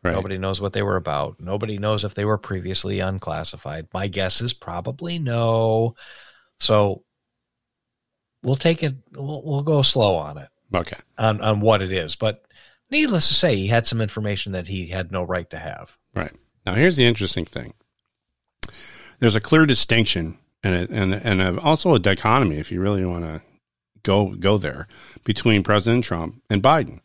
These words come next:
Speaker 1: So let's, let me just bring this out here real quick. We all know that President Trump was the president of the United States, and, um, they're trying to throw the book at President Trump. They want, they want him arrested. They want him charged. They want him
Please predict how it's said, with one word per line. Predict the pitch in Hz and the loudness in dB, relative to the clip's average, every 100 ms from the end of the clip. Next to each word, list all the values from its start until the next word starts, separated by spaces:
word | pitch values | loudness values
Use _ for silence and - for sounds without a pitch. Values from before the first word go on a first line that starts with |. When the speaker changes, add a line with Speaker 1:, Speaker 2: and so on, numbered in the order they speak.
| _ _ _ _ _ _ _ _ | _ _ _ _ _ _ _ _
Speaker 1:
So | - 131 | 4 6
let's, | 127 139 - | 8 6 2
let | 120 120 | 2 4
me | 120 | 4
just | 107 101 | 4 0
bring | - 104 | 2 0
this | 90 95 | 0 -2
out | 92 | -2
here | 90 | -2
real | 82 78 | -4 -6
quick. | - 82 98 - - | -6 -6 -6 -8 -2
We | 107 | 2
all | 143 143 | 4 6
know | 107 101 | 4 4
that | 95 | 0
President | - 113 120 110 | 2 4 4 2
Trump | 104 95 | 2 2
was | 90 110 | 2 2
the | 120 | 0
president | 107 101 95 90 | 2 2 2 -2
of | 87 | -4
the | |
United | 85 87 | -4 -6
States, | - 92 - - - _ _ _ _ _ _ | -8 -10 -10 -10 -12 _ _ _ _ _ _
and, | 110 101 95 95 92 104 | 2 4 4 4 0 0
um, | 95 92 92 92 98 _ - - | 0 2 -2 -4 -10 _ -18 -10
they're | 104 117 | 0 2
trying | 139 160 151 | 4 4 2
to | |
throw | - 147 | 4 4
the | 131 | 4
book | 117 120 - | 4 2 0
at | 123 120 - | -2 -2 -4
President | - 90 85 76 | -4 -4 -2 -6
Trump. | - - - _ _ _ | -8 -12 -16 _ _ _
They | 92 | -4
want, | 90 92 90 - - | 0 0 -2 -8 -6
they | 92 | -4
want | 90 85 82 - | -2 -4 -8 -10
him | - 85 | -6 -4
arrested. | 82 139 151 - 139 120 | 2 4 4 4 4 4
They | 101 | 2
want | 90 90 87 | -2 -2 -4
him | 82 | -6
charged. | - 147 135 131 120 107 - | 2 6 8 6 4 0 -4
They | 95 | -2
want | 95 90 90 | -2 -2 -4
him | 92 87 87 | -6 -4 -8